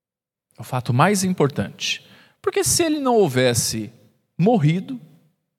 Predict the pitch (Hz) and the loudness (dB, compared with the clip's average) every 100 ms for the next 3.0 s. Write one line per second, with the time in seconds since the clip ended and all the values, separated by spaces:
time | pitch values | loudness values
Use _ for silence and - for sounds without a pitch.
0 | _ _ _ _ _ _ _ _ _ - | _ _ _ _ _ _ _ _ _ -16
1 | 381 - 175 202 247 240 202 214 - 233 | -8 2 2 2 -2 0 0 -2 2 2
2 | 175 208 160 135 113 90 - - - | 2 0 0 0 -2 -6 -8 -8 -10